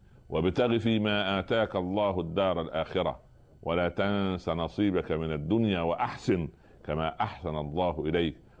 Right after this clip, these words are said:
ولا تبغ الفساد في الأرض إن الله لا يحب المفسدين. صدق الله،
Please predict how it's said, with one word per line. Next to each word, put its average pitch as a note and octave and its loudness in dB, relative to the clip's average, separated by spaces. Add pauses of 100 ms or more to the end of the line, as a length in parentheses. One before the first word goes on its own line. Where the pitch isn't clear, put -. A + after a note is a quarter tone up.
(160)
ولا F2 2
تبغ F#2+ 2
الفساد D2+ -2
في C#2+ -12
الأرض G2+ -2 (500)
إن E2+ -2
الله D2+ -2 (360)
لا F#2+ 0
يحب F2 -2
المفسدين. B1 -10 (380)
صدق F2 -2
الله، D2 -2